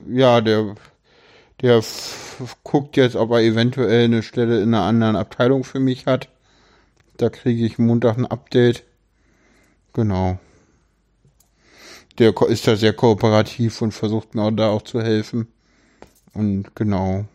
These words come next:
Kam mir auch davor schon sehr entgegen, als ich dann wieder angefangen hatte mit Arbeiten. Ich war ja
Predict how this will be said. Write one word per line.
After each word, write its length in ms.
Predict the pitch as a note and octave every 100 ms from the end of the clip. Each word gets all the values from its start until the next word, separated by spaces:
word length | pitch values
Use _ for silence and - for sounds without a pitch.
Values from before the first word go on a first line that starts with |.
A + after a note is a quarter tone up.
| _ _ _ _ _ _ - _ -
Kam 220 | - B2
mir 120 | B2
auch 80 | A2
davor 640 | A2 A2+ - A#2+ A#2+ A#2+
schon 320 | A2+ - A2+ A2
sehr 220 | A2+ G#2
entgegen, 480 | G#2+ - G#2+ A#2 A2
als 280 | G#2 F#2+
ich 220 | A2+ G#2 -
dann 220 | A#2 G#2+
wieder 180 | A2 G2+
angefangen 480 | A2 A2 - A2
hatte 240 | G#2+ - A2
mit 180 | A2 -
Arbeiten. 440 | G#2 G#2+ G2 A2
Ich 160 | G#2 G#2
war 120 | G#2
ja 280 | G2+ G#2